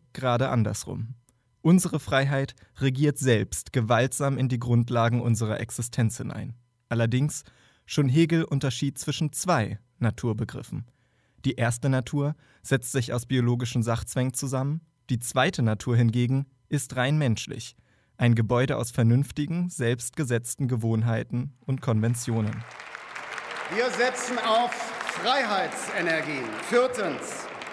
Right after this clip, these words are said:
Speaker 1: Hier im Reich der zweiten, der menschengemachten Natur, wäre Lindners Freiheitsenergie anzusiedeln. Aus Perspektive des schwebelnden Kathederphilosophen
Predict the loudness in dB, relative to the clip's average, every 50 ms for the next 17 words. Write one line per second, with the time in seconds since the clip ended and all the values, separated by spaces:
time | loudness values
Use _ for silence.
0 | -12 -4 4 4 4 6 6 2 2 4 2 0 0 0 0 -2 -2 -2 -2 -2
1 | 2 2 4 4 2 0 -2 -4 -4 -4 -6 -10 -4 _ 4 6 6 6 6 4
2 | 2 2 2 2 2 4 2 2 2 0 0 0 2 2 2 0 -2 -2 0 0
3 | 0 0 -2 _ _ _ _ _ _ _ _ 4 4 6 6 6 6 6 4 4
4 | 2 0 0 0 0 2 4 4 4 2 2 0 -2 0 0 0 0 0 -2 -2
5 | 0 -2 -2 -2 -4 -4 -2 -2 -2 -2 0 -2 -2 -4 -6 -10 _ _ _ _
6 | _ _ 0 0 0 2 0 0 2 2 -2 0 0 0 2 2 2 2 2 0
7 | 0 0 0 2 4 2 2 2 2 2 0 0 0 2 0 2 2 0 -2 -2
8 | 0 0 2 2 2 2 2 2 2 0 0 -2 -2